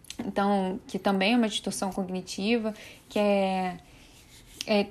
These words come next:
é transformar suas emoções em fatos. Então, por exemplo, alguém que se sente nervoso pra falar em público passa a acreditar que tá se sentindo assim porque os outros não co-, tão gostando do que, que ele fala. A gente ainda tem,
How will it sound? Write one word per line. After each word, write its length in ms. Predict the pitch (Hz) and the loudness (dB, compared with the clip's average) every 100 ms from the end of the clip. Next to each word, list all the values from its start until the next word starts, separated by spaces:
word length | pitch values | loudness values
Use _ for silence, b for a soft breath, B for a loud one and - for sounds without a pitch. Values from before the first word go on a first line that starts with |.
| - | 0
é 180 | - 233 | 2 2
transformar 920 | 277 302 302 - 294 233 233 269 330 | 6 6 6 6 6 6 6 6 6
suas 220 | 311 294 | 4 4
emoções 520 | 277 262 262 285 285 | 8 6 6 6 6
em 100 | 294 | 6
fatos. 560 | 294 - 202 175 - 185 | 2 4 2 2 -4 -2
Então, 260 | 196 220 220 | 0 2 2
por 120 | 226 | 2
exemplo, 460 | 226 202 180 185 | 2 2 -2 0
alguém 320 | 190 190 214 233 | 2 2 2 2
que 140 | 247 | 0
se 120 | - | -2
sente 300 | - 233 220 | 0 2 2
nervoso 600 | 233 220 196 214 233 220 | 2 2 2 6 6 6
pra 160 | - 214 | 0 0
falar 280 | - 208 208 | 4 4 2
em 80 | |
público 540 | 208 226 247 262 285 285 | 2 2 4 4 2 2
passa 260 | - 262 269 | 4 4 4
a 20 | |
acreditar 440 | 277 269 254 247 240 | 0 0 2 2 0
que 120 | - | 2
tá 100 | 262 | 0
se 100 | 254 | 2
sentindo 320 | - 262 269 | 2 4 2
assim 300 | 262 262 269 | 2 4 4
porque 260 | 277 285 - 294 | 4 0 0 0
os 120 | 262 | 4
outros 380 | 269 277 294 277 | 2 2 2 4
não 140 | 294 | 4
co-, 160 | 285 294 - | 2 -4 0
tão 200 | 285 277 269 269 | 4 4 2 -2
gostando 540 | 240 285 294 269 269 | 2 2 4 4 4
do 120 | 262 277 | 4 0
que, 160 | - | -2
que 80 | - | 0
ele 120 | 277 | 0
fala. 420 | 277 254 190 175 170 - - | 4 2 2 -2 -10 -18 -6
A 100 | 208 | -4
gente 160 | 208 | 0
ainda 180 | 226 220 | 2 2
tem, 400 | 208 208 208 196 | 2 0 0 -2